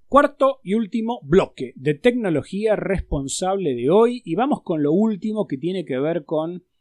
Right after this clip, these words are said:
algunas cosas que tenemos en cuen-, que tener en cuenta a la hora de elegir un auto nuevo y algunas cosas de seguridad específicamente <clears throat> que te quiero contar.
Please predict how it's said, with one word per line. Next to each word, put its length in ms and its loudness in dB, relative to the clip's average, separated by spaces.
algunas 480 2
cosas 420 -4
que 140 -4
tenemos 420 -6
en 220 -12
cuen-, 400 -4
que 100 -10
tener 280 -4
en 140 -4
cuenta 420 -6
a 40 -4
la 140 -8
hora 160 -6
de 100 -6
elegir 460 -10
un 180 -12
auto 300 -6
nuevo 400 0
y 80 2
algunas 360 -4
cosas 400 -10
de 260 -8
seguridad 720 -2
específicamente 1200 -8
<clears throat> 520 2
que 100 -6
te 100 -6
quiero 180 -4
contar. 420 -10